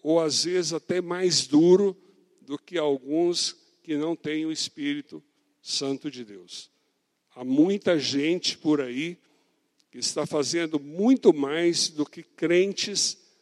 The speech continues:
do que membros de igrejas evangélicas. O que o nosso irmão compartilhou tem que fazer parte da nossa vida.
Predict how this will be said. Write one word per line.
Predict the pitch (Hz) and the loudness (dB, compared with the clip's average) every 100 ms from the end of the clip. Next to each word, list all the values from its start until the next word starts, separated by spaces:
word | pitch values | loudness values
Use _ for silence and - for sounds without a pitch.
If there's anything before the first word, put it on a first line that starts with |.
| _ _ | _ _
do | 139 | -12
que | 165 | -6
membros | 143 139 170 175 143 120 - - _ _ 147 | -4 -2 0 -2 -6 -6 -4 -4 _ _ _
de | 135 | -8
igrejas | 135 131 139 123 123 120 | -6 -4 -4 -4 -8 -10
evangélicas. | 117 120 104 104 90 _ _ - - _ _ _ _ _ _ | -8 -10 -10 -14 -18 _ _ -16 -16 _ _ _ _ _ _
O | 117 | -16
que | - 147 | 0 0
o | |
nosso | 135 151 151 - 170 | 2 0 0 -2 -4
irmão | 123 131 151 156 131 _ _ _ _ _ _ _ | -4 -2 0 0 -4 _ _ _ _ _ _ _
compartilhou | 143 139 143 143 - 135 123 160 156 - _ _ _ _ _ _ _ | -6 -6 -6 -8 -8 -10 -4 0 -2 -4 _ _ _ _ _ _ _
tem | - 147 147 | -8 -6 -6
que | 156 147 139 127 113 - | -4 -4 -4 -8 -14 -12
fazer | - 151 143 151 | -6 -4 -4 -8
parte | _ 165 170 160 - 135 101 _ _ _ _ - | _ -4 -4 -2 -2 -2 -6 _ _ _ _ -14
da | 135 | -8
nossa | 147 156 139 - 139 | -2 0 0 -4 -6
vida. | 117 156 151 101 | -6 -4 -4 -4